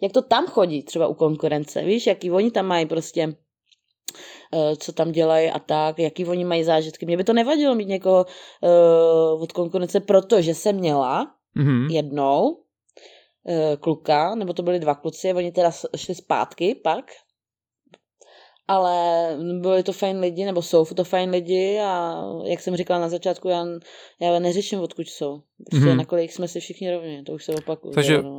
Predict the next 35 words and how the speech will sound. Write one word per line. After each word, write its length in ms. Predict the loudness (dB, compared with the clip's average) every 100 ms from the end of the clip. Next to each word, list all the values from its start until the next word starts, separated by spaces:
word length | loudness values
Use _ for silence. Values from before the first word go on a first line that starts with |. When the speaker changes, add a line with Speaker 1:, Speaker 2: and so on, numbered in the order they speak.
| -12 -10
Speaker 2:
s-, 140 | 2
vlastně 300 | 4 6 2
s 40 |
konkurencí 500 | 0 2 4 4 4
to 120 | 4 4
už 140 | 6
víme, 220 | 6 6
že 80 | 4
problém 360 | 2 4 4 4
vlastně 300 | 0 2 4
nemáš. 480 | 6 4 2 2
No 120 | 4 6
Speaker 1:
Mhm. 80 |
Speaker 2:
a 160 | 6 4
druhá 320 | 4 6 8
část 340 | 6 6 6 4
Speaker 1:
Na 80 | 2
Speaker 2:
té 80 |
Speaker 1:
tom 80 | 4
Speaker 2:
otázky. 520 | 6 4 2 -4 -4
Speaker 1:
<laughs> 100 | -4 -8 -16 -20 -20 -20 -20 -16 -6
No, 140 | -2
tak 180 | -2 -2
tam 180 | -2 0
bych 140 | -2
nemohla 320 | -2 -6 -6
asi 200 | -8 -10
dělat. 300 | -10 -8 -8 -12 -20 _ 6
Speaker 2:
Ne, 260 | 8 8
nechtěla 340 | 6 6 8 8
by 100 | 6
si? 300 | 2 0 -2 -10 _ _ -8
Speaker 1:
Ne. 260 | -6 -6 -10 _ -20 -20 _
Hele, 240 | 2 4 4
jako, 200 | 4